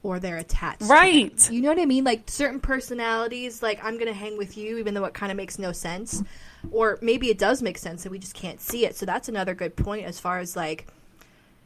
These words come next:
Speaker 1: if you, I don't, I don't, I don't know if it's bad karma, if the, if all this bad energy is still kind of, like, coming around you, but maybe there is a lesson to that as far as,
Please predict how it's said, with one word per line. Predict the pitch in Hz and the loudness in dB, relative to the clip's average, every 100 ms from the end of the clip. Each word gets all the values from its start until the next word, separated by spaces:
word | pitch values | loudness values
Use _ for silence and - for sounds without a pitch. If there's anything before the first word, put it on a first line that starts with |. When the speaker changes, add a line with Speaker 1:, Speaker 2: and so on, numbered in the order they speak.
| _ - | _ -10
Speaker 1:
if | 202 | -10
you, | 208 202 190 180 - _ _ _ _ - | -8 -8 -8 -12 -16 _ _ _ _ -14
I | 190 | -12
don't, | 220 - - | -12 -16 -16
I | 190 | -14
don't, | 170 - - - - - - - - | -14 -14 -16 -16 -18 -16 -18 -20 -10
I | 160 | -6
don't | 170 | -4
know | 196 | -2
if | 202 | -2
it's | 220 | -4
bad | - 214 220 | 4 4 4
karma, | - 233 233 | 0 0 2
if | 226 - | 0 -2
the, | 190 185 | -4 -2
if | 185 - _ | -4 -6 _
all | - 185 | 0 2
this | 190 190 | 2 0
bad | 185 185 | 0 2
energy | 175 180 185 180 | 0 -4 -4 -4
is | 156 | -4
still | - 185 175 | -4 -4 -4
kind | - 185 | -4 -6
of, | 180 | -6
like, | 165 | -10
coming | - 196 185 | -8 -8 -6
around | 165 160 180 | -6 -6 -6
you, | 226 | -4
but | 208 - | -4 -4
maybe | 180 185 202 | -6 -10 -8
there | 190 175 175 | -4 -4 -4
is | 175 | -6
a | 170 | -6
lesson | 165 165 - 165 | -6 -6 -6 -8
to | - 220 | -6 -2
that | 202 156 | 0 0
as | 170 170 | -2 -8
far | - 165 160 | -4 -4 -2
as, | 160 165 | -4 -6